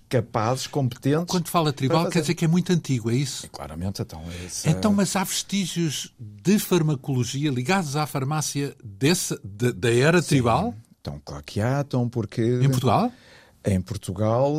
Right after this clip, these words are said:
Speaker 1: eh, vamos a ver, que claramente tem que existir naqueles primeiros, até vou já dizer uma situação que é mais natural. Quando nós pensamos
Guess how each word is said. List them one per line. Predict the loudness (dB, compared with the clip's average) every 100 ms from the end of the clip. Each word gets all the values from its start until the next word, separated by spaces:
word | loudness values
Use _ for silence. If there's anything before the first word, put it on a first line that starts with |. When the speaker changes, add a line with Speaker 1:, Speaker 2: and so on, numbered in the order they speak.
| 0
Speaker 1:
eh, | 2 2 2 2 0 -2 -2
vamos | -2 0 0
a | 0
ver, | 2 2 2 0 -6
que | -16
claramente | -4 0 2 2 2 2 0 -2
tem | 0 0
que | 2 2
existir | 2 0 -4 -8 -2 2 4 2 2
naqueles | 0 0 -2 -2 -4
primeiros, | -2 0 2 2 2 0 -2 -10 -14 _ _ -20 _ -6 -4 -4
até | -2 0 2
vou | 2
já | 2 2
dizer | 2 0 2 2
uma | 2 2 2
situação | 0 -2 -2 0 0
que | 2
é | 2
mais | 2 0 0
natural. | -2 0 2 2 0 -4 -14 -20 -20 -4
Quando | 0 2
nós | 2 0 -2
pensamos | -4 -2 -2 0 2 2 0 -6 -16